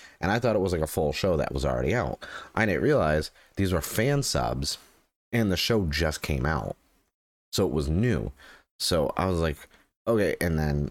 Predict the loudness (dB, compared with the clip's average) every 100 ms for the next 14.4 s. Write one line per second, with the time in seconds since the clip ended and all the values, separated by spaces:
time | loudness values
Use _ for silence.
0 | -2 -2 0 -2 -2 -2 0 -2 -2 -2
1 | -2 0 0 0 0 0 0 0 -2 -2
2 | -2 -4 -6 -4 -2 -2 -2 -4 -2 -4
3 | -2 -4 -4 -4 -2 -2 -2 -4 -4 -2
4 | -2 -2 -2 -2 -2 -2 -2 -2 -4 -12
5 | -20 -20 _ -2 0 -2 -2 -2 -2 -2
6 | -2 -2 0 -2 -4 _ _ _ _ _
7 | _ -2 0 -2 0 2 2 2 0 -4
8 | -8 _ _ _ -4 0 2 0 0 0
9 | 0 0 -2 -2 0 0 -2 -4 -2 -2
10 | 0 0 0 -2 _ _ _ _ 0 2
11 | 2 0 0 -4 -2 -4 -4 -2 -2 -4
12 | -14 _ _ _ _ _ _ _ _ -2
13 | 0 2 2 0 -4 -12 -20 -20 _ -2
14 | 0 2 2